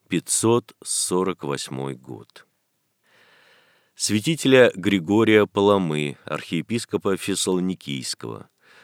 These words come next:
тысяча триста пятьдесят седьмой год.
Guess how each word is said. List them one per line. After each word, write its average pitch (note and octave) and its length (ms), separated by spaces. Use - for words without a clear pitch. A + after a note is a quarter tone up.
тысяча A2+ 720
триста F2+ 640
пятьдесят D#2+ 480
седьмой B1+ 400
год. G#1+ 420